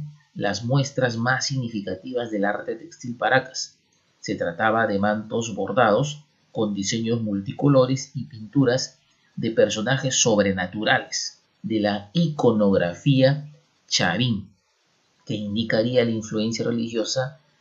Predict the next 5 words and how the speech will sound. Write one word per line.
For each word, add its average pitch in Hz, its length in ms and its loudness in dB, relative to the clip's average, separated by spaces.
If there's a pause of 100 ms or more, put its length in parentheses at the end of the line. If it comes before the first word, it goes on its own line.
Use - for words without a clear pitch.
(140)
del 127 360 4
norte 127 560 0 (100)
hacia 120 680 -2 (120)
el 98 380 -6
sur, - 460 -2